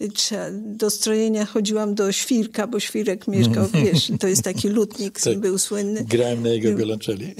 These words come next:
Speaker 1: tak, no. W każdym razie do lu-,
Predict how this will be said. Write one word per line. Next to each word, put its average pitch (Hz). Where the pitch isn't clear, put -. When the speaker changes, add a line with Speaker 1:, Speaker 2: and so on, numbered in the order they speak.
Speaker 1:
tak, 294
no. 240
W -
każdym 196
razie 202
do 196
lu-, 202